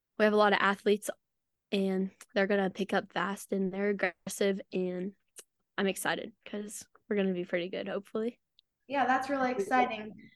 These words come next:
Speaker 2: I can agree. We've definitely had some new girls out coming to practice, and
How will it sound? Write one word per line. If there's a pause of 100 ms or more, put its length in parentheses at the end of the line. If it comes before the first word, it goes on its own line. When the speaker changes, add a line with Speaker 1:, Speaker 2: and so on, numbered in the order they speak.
(200)
Speaker 2:
I
can
agree.
We've
definitely
had
some
new
girls
out
coming
to
practice,
and